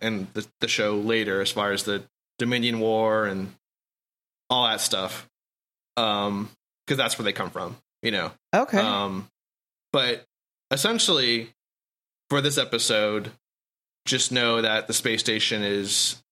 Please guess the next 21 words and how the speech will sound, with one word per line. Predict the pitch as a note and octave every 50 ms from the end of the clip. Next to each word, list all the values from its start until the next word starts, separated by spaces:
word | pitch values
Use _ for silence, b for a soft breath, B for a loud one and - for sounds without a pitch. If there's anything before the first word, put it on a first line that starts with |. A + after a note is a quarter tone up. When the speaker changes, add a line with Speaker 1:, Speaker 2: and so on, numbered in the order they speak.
| _ _ _ -
Speaker 1:
not | C#3 C#3+ C3+ G#2+ -
really | C3+ C3 A#2+ B2
a | A#2
Federation | A#2 - A#2+ A2+ A2 A2+ A2+ A2 - - A#2+ G#2 G#2 G2+ G2 G2 G#2 - _
station, | - - - B2 G#2+ G#2 - - G2+ G2 G2 F#2+ - _ _ _ _ _ _
but | - B2+ A2+
it's | A#2+ -
serving | - - - D3 C3+ B2+ A#2 A#2 A2 G#2+ G#2 G2 - - _ -
as | A#2+ A#2+ A#2+ A#2 - -
one | A2 G#2+ G#2 G#2 G#2 G2+ G2 A2 - _ _ _ _ _ _ _ _ -
Speaker 2:
So | - A2+
Speaker 1:
now. | G#2+ - _ -
Speaker 2:
Federation | - D#3+ E3 F3 E3+ E3+ E3+ E3 D#3+ - - E3 D#3+ D#3 D#3 D3+ D3 - - _ -
and | A#2+ B2 B2 B2 B2 B2 B2 B2 A#2+ A#2 A#2+ A2 - _ _ _ _ -
non-Federation | A2 G#2+ A2 A2 A2 - A#2 G#2+ G#2 G2+ G2 G2+ - - G#2 G2 G2 G2 F#2+ G2 - _ _ _ _ _ _ _ -
collaborate | - G#2+ G2 G2 F#2+ G2+ G2 G#2 G2+ G2 G2 G2 F#2+ F2 - - _ _ _ _ _ _ _ _ _ -
to | - G#2+ G2+ F#2+
make | F#2 G2 G2 F#2+ F#2+ -
this | - F#2 -
space | - - - F#2 F#2 F#2 -
station | - G2 F2+ F2+ - - F#2+ F2+ F2 E2+ F2